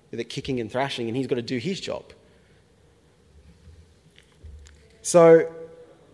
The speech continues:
this is important to note because we must recognise that there is a human toll to this, to this process. So the chain will continue on. The animal then enters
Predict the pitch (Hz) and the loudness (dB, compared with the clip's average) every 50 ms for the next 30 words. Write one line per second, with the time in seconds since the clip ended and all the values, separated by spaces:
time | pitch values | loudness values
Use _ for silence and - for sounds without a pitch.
0 | - - - - - 220 220 202 - 208 190 170 175 175 170 160 - - 185 190 | -20 -20 -2 2 4 4 4 4 0 -2 -4 -2 0 0 4 6 6 6 6 4
1 | 156 143 - - 135 135 143 135 117 110 - - 127 120 - - 135 127 123 120 | 2 -2 -4 -4 -4 -4 -2 -2 -4 -4 -6 -8 -10 -10 -8 -6 -4 -2 -2 -2
2 | 120 113 - - - - - - - - - - 127 131 127 139 143 147 151 - | -2 -4 -4 -4 -6 -6 -10 -14 -18 -20 -10 -6 -4 -2 0 2 0 0 0 -4
3 | - - - 123 135 135 - 123 113 123 117 120 120 117 120 117 113 113 - - | -6 -4 -2 -2 -2 -2 -2 -6 -6 -4 -4 -4 -4 -4 -4 -4 -6 -8 -6 -4
4 | 117 117 117 113 - - - - - - - - - - _ - _ _ _ _ | -4 -4 -4 -6 -8 -10 -14 -20 -20 -20 -20 -20 -20 -20 _ -20 _ _ _ _
5 | _ _ _ _ _ _ _ _ - 131 131 123 110 120 - - 143 139 127 117 | _ _ _ _ _ _ _ _ -2 0 0 0 -2 -6 -6 -4 -2 -2 -2 -2
6 | 107 - - 123 110 104 104 - - - - - - - - - _ - - 101 | -4 -6 -8 -8 -8 -8 -8 -12 -14 -18 -20 -20 -20 -20 -20 -20 _ -14 -12 -10
7 | 98 98 90 - - - - - - - - _ - - - - - 113 107 98 | -10 -10 -8 -10 -10 -10 -12 -16 -20 -20 -20 _ -20 -20 -20 -18 -14 -12 -12 -12
8 | - - - 95 90 - - - - - - - - - - - - - - - | -10 -8 -8 -8 -8 -10 -14 -16 -18 -20 -20 -20 -20 -20 -20 -20 -20 -20 -20 -20
9 | - - - - - - - - - - - - - - - 165 160 170 165 - | -20 -20 -20 -20 -20 -20 -20 -20 -20 -20 -20 -20 -16 2 4 6 6 6 6 6
10 | 196 214 214 202 196 202 190 180 170 - 190 190 185 175 165 170 180 180 180 180 | 6 8 10 10 8 8 6 4 4 4 4 6 8 8 8 8 8 8 8 6
11 | 180 175 - - - - - - _ _ _ _ _ - - - - - - - | 4 0 -4 -12 -20 -20 -20 -20 _ _ _ _ _ -20 -20 -14 -14 -14 -12 -14
12 | - - - - - - _ - 180 220 226 240 262 262 240 220 185 202 196 190 | -16 -18 -20 -20 -20 -20 _ 2 4 4 6 4 4 4 4 4 4 6 6 6
13 | 190 196 190 190 185 175 165 151 - | 4 4 2 0 -2 -4 -4 -4 -6